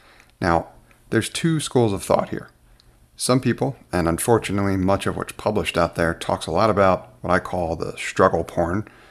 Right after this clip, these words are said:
which is you should be barely scraping by, putting every waking moment of your life into one project for the hope that someday you'll hit the lottery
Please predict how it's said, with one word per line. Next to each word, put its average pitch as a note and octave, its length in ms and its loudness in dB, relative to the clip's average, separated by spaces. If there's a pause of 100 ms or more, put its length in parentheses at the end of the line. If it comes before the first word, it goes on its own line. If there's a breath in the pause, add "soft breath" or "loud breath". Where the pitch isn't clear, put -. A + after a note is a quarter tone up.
(160 loud breath)
which - 220 -4
is E2+ 360 -2 (400 soft breath)
you B2 120 2
should A#2 380 -2
be G#2+ 420 2
barely G#2+ 460 4
scraping G2+ 500 0
by, F#2 360 4
putting F2+ 280 0
every F2+ 220 0
waking F#2 480 0
moment F2 260 2
of D#2 80 -4
your E2 140 -2
life - 400 -2
into G#2+ 500 0
one F2+ 380 0
project A2 520 -4 (380 loud breath)
for - 140 -2
the F2+ 60 0
hope F2+ 260 2
that F2 160 2
someday A2 480 2
you'll F#2 280 2
hit F#2 340 -4
the E2 100 -2
lottery F#2 600 2